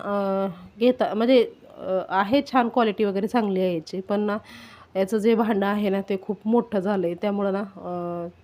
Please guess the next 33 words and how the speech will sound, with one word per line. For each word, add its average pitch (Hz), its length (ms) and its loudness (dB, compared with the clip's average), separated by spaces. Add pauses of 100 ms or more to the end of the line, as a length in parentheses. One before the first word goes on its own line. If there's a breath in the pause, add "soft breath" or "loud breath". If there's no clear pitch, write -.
(140)
जर 220 460 2 (340)
याच्यामध्ये 208 400 -2
काही 214 220 -2
चॉपिंग 226 320 2
करायची 202 340 -2
असेल 196 280 -6
ना 175 80 -10 (560 soft breath)
तर 226 40 0
जास्ती 247 380 4
प्रमाणात 240 480 2
काहीतरी 185 300 0
पाहिजे. 165 440 -2
म्हणजे 185 240 -4
कांदा 226 340 4
वगैरे 208 200 0
एखादा 214 640 4
जर 214 160 -2
कांदा 202 300 0
चॉप 202 280 -2
करायचा 196 320 -2
असेल 190 200 -4
ना 175 140 -10 (100)
तर 180 60 -8 (120)
ते, 196 240 -2 (460 loud breath)
अ, 196 120 0
लवकर 233 340 4
होत 226 200 4 (100)
नाही 190 200 0
याच्यामध्ये. 165 500 -8 (220)
तर, 196 340 2
अ, 196 140 -2
तुम्हाला 233 240 2
जर 226 140 0